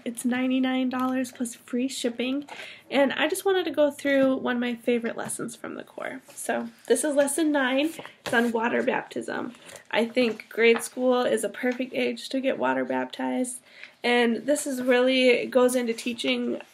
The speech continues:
them about how it's not scary, this is a thing that you do and it's awesome, um, so that they can really make the choice for themselves. So the memory verse is Matthew twenty-eight nineteen, "Therefore go and make disciples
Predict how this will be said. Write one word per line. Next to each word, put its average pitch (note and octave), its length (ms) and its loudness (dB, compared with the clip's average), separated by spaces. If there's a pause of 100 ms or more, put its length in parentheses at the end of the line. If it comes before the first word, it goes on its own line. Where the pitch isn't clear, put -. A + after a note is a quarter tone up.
(120)
them A#3 380 2
about - 380 0
how A3+ 180 -2
it's - 220 -4
not C4+ 220 0
scary, C#4+ 600 0
this C4 240 -2
is B3 140 -4
a B3+ 80 -2
thing B3+ 460 0
that A#3+ 220 -4 (380)
you B3 100 0
do C4 360 4
and A#3+ 100 4
it's F#3+ 160 -2 (100)
awesome, C4 760 -2
um, A3+ 400 -4 (440)
so - 160 2
that C#4+ 280 4
they D4 100 6
can C#4+ 200 2
really C4 200 6
make B3+ 220 2
the A3+ 60 -4
choice A#3+ 360 -2
for - 100 -6
themselves. - 680 -8 (760)
So B3+ 420 10 (200)
the C4 80 4
memory D4 320 8
verse D4+ 380 6
is B3+ 240 8
Matthew B3+ 340 2
twenty-eight B3+ 840 0
nineteen, C4+ 680 0 (420)
"Therefore C4 580 4
go A#3+ 260 4
and A#3 200 2
make A#3+ 200 2
disciples B3 580 0